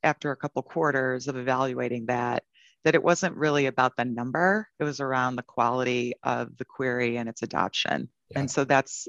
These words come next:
Speaker 1: like, that's an example where we shifted our thinking from, "Okay, we're not gonna measure a total number. We're gonna look at the adoption rate for it by the business."
Speaker 2: All right, Anne, appreciate you coming on the show. It's, we've covered a lot. Uh, is there anything you would like to leave the audience with?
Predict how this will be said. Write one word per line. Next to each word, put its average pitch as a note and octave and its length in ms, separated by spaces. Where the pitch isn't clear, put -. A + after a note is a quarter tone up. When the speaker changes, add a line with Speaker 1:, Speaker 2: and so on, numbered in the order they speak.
Speaker 1:
like, F3 220
that's E3+ 220
an D#3+ 60
example C#3 380
where C3+ 160
we C3 220
shifted C3 580
our C3 160
thinking B2+ 520
from, B2+ 400
"Okay, C#3+ 180
we're C3+ 100
not C3+ 160
gonna B2+ 460
measure B2+ 420
a A#2+ 60
total A#2 300
number. A2+ 520
We're C#3 100
gonna B2+ 240
look C#3 320
at A#2+ 300
the C3+ 100
adoption B2 520
rate - 420
for C3+ 240
it - 160
by C3 180
the A#2+ 80
business." - 600
Speaker 2:
All G#2 80
right, G2+ 120
Anne, G#2 220
appreciate A#2 360
you A2 80
coming A#2 200
on A2 100
the G#2+ 40
show. A#2 240
It's, G2+ 280
we've G#2 160
covered A2 240
a G2 40
lot. G2 440
Uh, F#2 240
is F#2+ 80
there G#2 80
anything G#2 260
you G2+ 100
would F#2+ 140
like G2 200
to F#2+ 260
leave G2+ 180
the F#2 120
audience E2 420
with? - 180